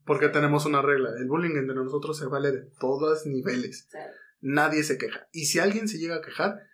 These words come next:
Speaker 1: porque de,
Speaker 2: peor.
Speaker 1: porque de... No, cuando de plano le llega muy feo, muy feo, que es algo muy
Speaker 2: Sí, ya,
Speaker 1: doloroso,
Speaker 2: ya es muy, ajá.
Speaker 1: se nos olvidamos de
Speaker 2: Ajá.
Speaker 1: ese tema.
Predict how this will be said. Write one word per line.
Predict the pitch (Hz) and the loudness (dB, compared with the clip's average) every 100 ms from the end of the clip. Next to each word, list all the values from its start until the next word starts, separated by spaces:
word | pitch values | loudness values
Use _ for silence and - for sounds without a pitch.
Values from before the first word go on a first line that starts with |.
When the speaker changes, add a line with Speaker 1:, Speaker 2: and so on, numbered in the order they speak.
| _ _ - 117 | _ _ -6 0
Speaker 1:
porque | 139 | 4
de, | 139 | 4
Speaker 2:
peor. | 139 - - _ | 4 -4 -12 _
Speaker 1:
porque | 147 147 143 | 2 4 4
de... | 143 - | 4 2
No, | 170 143 - _ _ | 0 0 -6 _ _
cuando | - 147 151 156 | -2 0 4 4
de | 156 | 4
plano | 190 220 262 | 4 4 4
le | 156 | 4
llega | 147 156 180 156 | 2 0 0 -2
muy | 160 180 185 | -4 -4 -4
feo, | - 147 135 | 0 2 2
muy | 143 165 170 147 | 2 -2 -2 -2
feo, | 151 135 | -2 -2
que | 147 | -4
es | 143 | -4
algo | 147 143 | -4 -4
muy | 139 151 | -2 2
Speaker 2:
Sí, | |
ya, | 147 | 2
Speaker 1:
doloroso, | 123 135 160 220 | 2 2 4 4
Speaker 2:
ya | 202 | 2
es | - - | -2 -8
muy, | - - | -16 -16
ajá. | - | -8
Speaker 1:
se | - 156 | -2 2
nos | 147 147 | 4 4
olvidamos | 151 156 160 151 | 4 4 4 4
de | |
Speaker 2:
Ajá. | 139 143 | 4 2
Speaker 1:
ese | |
tema. | 143 127 - | 0 -4 -8